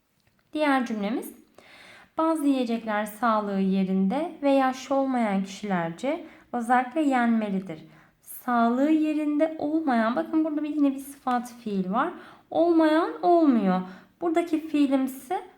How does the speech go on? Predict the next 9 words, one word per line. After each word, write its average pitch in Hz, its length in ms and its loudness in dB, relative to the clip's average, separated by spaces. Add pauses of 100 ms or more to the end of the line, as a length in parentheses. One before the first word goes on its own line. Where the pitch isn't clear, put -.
(160)
bu 330 80 -10
sözcüğümüzün 269 1000 0
ardından 294 560 0 (120)
kullanılamıyor. 240 880 2 (840)
Fiilimsimiz 311 600 2
eksik, 294 460 -4
fiilimsi 269 400 -2
ekleyeceğiz 233 600 -4
buraya. 233 380 0